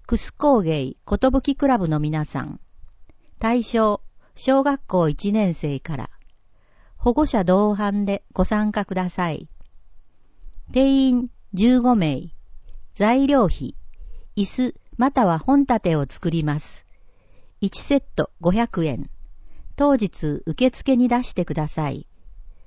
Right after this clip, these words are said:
申し込み期限、七月二十日水曜まで。参加ができない方は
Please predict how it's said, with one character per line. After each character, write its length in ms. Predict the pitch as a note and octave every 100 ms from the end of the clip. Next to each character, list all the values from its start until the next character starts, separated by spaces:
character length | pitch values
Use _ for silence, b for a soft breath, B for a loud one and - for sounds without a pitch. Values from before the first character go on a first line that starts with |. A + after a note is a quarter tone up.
| - - - -
申 180 | A#3+ C#4+
し 120 | -
込 120 | -
み 140 | C4+ C4
期 160 | B3+
限、 280 | G3+ C#3 - - - -
七 260 | - - C#4
月 240 | G#3+ -
二 160 | D3+ D#3+
十 140 | -
日 240 | D#3+ D3 -
水 360 | - - A3+ A#3+
曜 220 | B3 E3+
ま 180 | D3+ D3+
で。 240 | A#2+ - - _ _ - - - - - -
参 300 | - D4 D4
加 120 | D4+
が 140 | C#4+
で 120 | C4+
き 120 | C4 C#4+
な 160 | D4
い 60 | A#3+
方 280 | F#3 F3+ D#3+
は 240 | C#3+